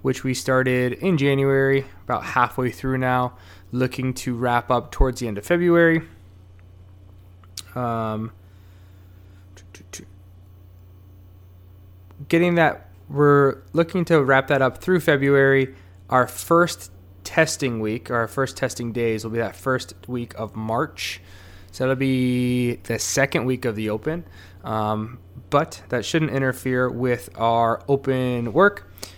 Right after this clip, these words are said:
um, because we'll adjust the programming around Friday Night Lights.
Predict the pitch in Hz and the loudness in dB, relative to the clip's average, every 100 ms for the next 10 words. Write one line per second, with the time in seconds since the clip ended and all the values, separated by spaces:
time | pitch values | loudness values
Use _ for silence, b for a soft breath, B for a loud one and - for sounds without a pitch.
0 | B - 113 110 107 110 127 117 117 90 | B -10 -4 -4 -4 -6 -6 -6 -6 -8
1 | - - 110 113 117 - 117 - 113 113 | -12 -12 -6 -4 -4 -6 -8 -6 -4 -2
2 | 110 110 107 110 107 - 113 110 107 104 | -4 -4 -4 -2 -4 -4 -4 -2 -4 -6
3 | - 101 98 - - | -6 -8 -8 -10 -14